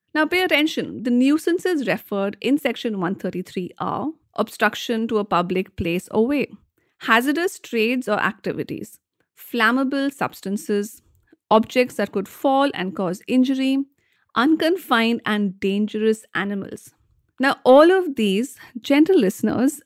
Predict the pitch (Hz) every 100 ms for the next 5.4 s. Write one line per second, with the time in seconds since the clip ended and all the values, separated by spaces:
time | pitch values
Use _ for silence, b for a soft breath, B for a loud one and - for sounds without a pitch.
0 | - 247 220 190 247 - _ _ - 208
1 | 175 160 269 311 _ _ _ 202 214 247
2 | 349 - - - 190 - 180 147 - 247
3 | 302 427 - - - 208 233 240 - 370
4 | 320 247 359 _ _ _ - 269 - -
5 | 214 165 -